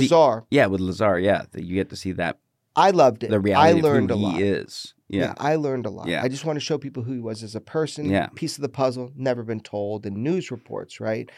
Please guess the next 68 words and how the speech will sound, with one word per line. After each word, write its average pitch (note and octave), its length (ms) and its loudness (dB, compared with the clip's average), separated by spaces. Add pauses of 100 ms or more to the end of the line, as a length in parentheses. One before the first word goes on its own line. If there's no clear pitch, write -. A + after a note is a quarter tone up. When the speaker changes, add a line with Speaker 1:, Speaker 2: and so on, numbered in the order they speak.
(140)
Speaker 2:
Yeah. F#2 120 -2
Speaker 1:
So, B2+ 60 2 (120)
you C3 80 -6
know, B2 100 2
George D3+ 320 4
had C#3+ 140 -2
this A2+ 160 -10
hard C3 260 0
task D#3 400 2
of C3 80 -2
doing B2 220 -2
news C#3+ 180 -2
reports C3 320 0
and A#2+ 100 -6
pulling B2+ 300 -4
this A2+ 140 -8
guy A#2 180 0
in, C#3 300 2 (280)
but, C3+ 140 2
like, A#2+ 140 0
getting G3+ 240 4
to A2 80 -2
know D#3+ 340 0
him F#2+ 80 -10
was, F2+ 220 -10
like, G#2+ 140 -8 (120)
cool D3 400 2 (180)
for D#3 160 0
me, G3 300 2
so D3+ 160 0
I D3 40 0
wanted D3+ 180 -2
to - 40 -2
share C4+ 340 2
that, D2+ 260 -6 (100)
you B2 120 -6
know, A#2 140 2
and A#2+ 140 2
I - 20 0
thought, C3 140 4
Speaker 2:
Mm-hmm. B2+ 80 0
Speaker 1:
"Well, E3+ 220 -2
cinema, A#2+ 460 -6
let's A#2 200 -8
share D#3+ 280 0
it," G2+ 80 -4
'cause A2+ 120 -8
it A#2 60 -8
gave B2+ 160 2
me B2 80 -2
an A#2 60 -4
excuse A#2 240 -10
to F2+ 80 -12
film A#3+ 260 4
him. - 180 -14 (460)
But C#3 200 4
we've, G3 300 -4
we've F#3 220 -2
known G3 180 2
each F#3 140 -2
other F3+ 180 0
a E3 60 4
long D3+ 260 2
time C#3 340 -2
now. C3 380 2 (100)
It B2+ 220 -2
was A2+ 560 -2
our A#2 420 -2